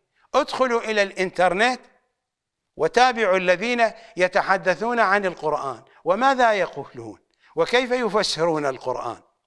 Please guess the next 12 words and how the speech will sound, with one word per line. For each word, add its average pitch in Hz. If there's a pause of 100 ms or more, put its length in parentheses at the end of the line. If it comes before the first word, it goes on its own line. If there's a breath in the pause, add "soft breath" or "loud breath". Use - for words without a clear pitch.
(320)
في 175
كل 247
يوم 233 (760)
يخرج 208
علينا 196
خارج 202 (280 loud breath)
يتحدث 190
عن 175
القرآن 190 (400)
بشيء 185
غريب 185
وعجيب. 131